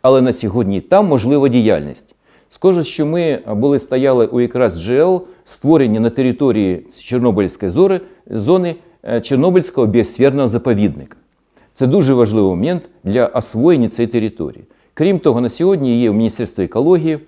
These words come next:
і у керівництва зони відчуження, яка називається скорочено дазв, створення там альтернативних джерел енергії. Тобто поставка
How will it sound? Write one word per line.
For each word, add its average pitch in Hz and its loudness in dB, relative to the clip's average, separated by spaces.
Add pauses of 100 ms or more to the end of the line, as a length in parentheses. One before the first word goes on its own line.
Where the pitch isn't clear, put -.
(340)
і 131 2
у 117 -4
керівництва 120 -2
зони 170 -2
відчуження, 151 -6 (580)
яка 123 -2
називається 123 -2
скорочено 117 -2
дазв, 107 0 (400)
створення 156 0
там 170 -2
альтернативних 127 0
джерел 123 0
енергії. 87 -4
Тобто 127 -6
поставка 131 -4